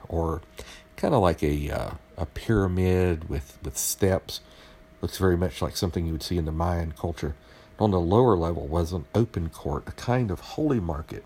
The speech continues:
where the people brought their gifts and paid their taxes to the king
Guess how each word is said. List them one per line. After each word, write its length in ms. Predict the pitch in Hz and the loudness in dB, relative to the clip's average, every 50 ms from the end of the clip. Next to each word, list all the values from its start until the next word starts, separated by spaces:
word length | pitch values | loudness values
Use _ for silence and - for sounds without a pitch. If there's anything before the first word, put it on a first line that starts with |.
| - - - - - - - - - | -18 -20 -20 -20 -20 -20 -20 -10 -4
where 100 | - 101 | -2 -2
the 80 | 92 - | -2 -2
people 400 | - - 135 139 - - 92 78 | -4 -2 -2 -2 0 0 -2 0
brought 420 | 80 95 98 98 101 - - 87 | 2 2 4 4 4 2 0 0
their 140 | 90 87 80 | 0 0 0
gifts 600 | 73 76 78 87 92 82 71 69 - - - - - | -2 -6 -4 -2 -2 -2 -2 -4 -8 -10 -14 -10 -6
and 200 | - 87 82 80 | -6 -6 -4 -6
paid 340 | - - 101 101 101 87 87 | -6 -4 -2 0 0 0 -2
their 160 | 90 85 78 | -2 -2 -2
taxes 640 | - - - 101 98 92 - - - - 64 64 - | -4 -4 -4 -2 -2 -2 -4 -8 -8 -8 -8 -8 -6
to 120 | - - 69 | -6 -6 -6
the 60 | 71 | -6
king 360 | - - 127 123 90 107 | -4 -2 -2 -2 -2 -4